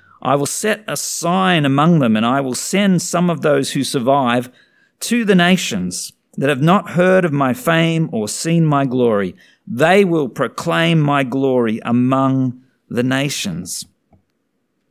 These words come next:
Now, as we hear those words from Isaiah, so many centuries before Christ's arrival, we then immediately reflect that the nation of Israel often failed at this charter that they'd been given by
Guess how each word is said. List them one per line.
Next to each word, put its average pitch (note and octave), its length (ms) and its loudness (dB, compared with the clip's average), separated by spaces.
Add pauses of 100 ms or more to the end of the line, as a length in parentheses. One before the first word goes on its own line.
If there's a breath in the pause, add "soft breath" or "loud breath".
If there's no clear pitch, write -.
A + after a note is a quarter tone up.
(720 soft breath)
Now, D3 220 2
as C#3+ 140 0
we C#3+ 440 -2
hear F3 260 2
those D3 240 0
words C3+ 300 0
from C#3 180 -2
Isaiah, C3+ 680 2 (260)
so D3+ 260 0
many D#3+ 200 2
centuries D#3 460 -4
before D3 440 0
Christ's C3+ 420 -2
arrival, A#2 600 0 (340 loud breath)
we C3 120 -2
then E3+ 200 2
immediately D3 500 0
reflect B2+ 580 -2
that A#2+ 280 -2 (160 soft breath)
the - 80 -4
nation D3+ 380 -2
of B2+ 80 -2
Israel B2+ 480 0
often C3+ 260 -2
failed D3+ 560 0
at A#2 80 -4
this C3 180 -6
charter F3+ 480 0
that A2+ 220 -2
they'd A#2+ 180 0
been - 220 -4
given B2+ 460 -4
by B2 500 -2